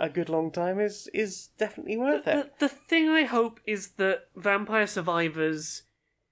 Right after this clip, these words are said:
Speaker 2: sets a bar for what is the sort of ballpark of what's expected of this genre. Like, I want this to,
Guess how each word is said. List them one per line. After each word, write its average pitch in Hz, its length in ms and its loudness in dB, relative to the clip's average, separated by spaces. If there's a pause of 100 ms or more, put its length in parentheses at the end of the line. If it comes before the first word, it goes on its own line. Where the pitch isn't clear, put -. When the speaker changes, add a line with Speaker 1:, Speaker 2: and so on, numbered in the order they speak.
(300)
Speaker 2:
sets - 560 -2
a 214 80 4
bar 147 540 2
for 151 120 2
what 147 300 -4
is 143 480 -4 (800)
the 202 160 0
sort 247 200 0
of 202 60 0
ballpark 180 580 2
of 147 80 -8
what's 160 200 -4
expected - 760 -4 (100)
of 139 200 -4
this 135 180 -6
genre. 120 380 -6
Like, 135 220 0
I 185 100 4
want 220 260 0
this 208 220 -4
to, 185 540 -4